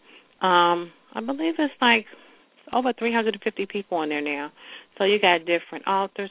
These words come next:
writers, poets, publishers, everybody that's in the literary field to network with.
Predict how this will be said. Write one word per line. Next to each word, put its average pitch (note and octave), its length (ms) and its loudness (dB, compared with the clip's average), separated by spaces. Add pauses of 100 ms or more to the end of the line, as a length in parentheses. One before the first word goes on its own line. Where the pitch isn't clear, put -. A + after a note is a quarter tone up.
writers, F#3 360 -2 (140)
poets, F#3 400 -2
publishers, F3+ 640 -4 (440)
everybody G#3 440 2
that's F#3+ 220 -2
in F#3+ 140 -2
the F#3 60 -4
literary E3+ 600 0
field E3 420 -2 (300)
to F3+ 100 -4
network E3+ 500 0
with. E3+ 360 0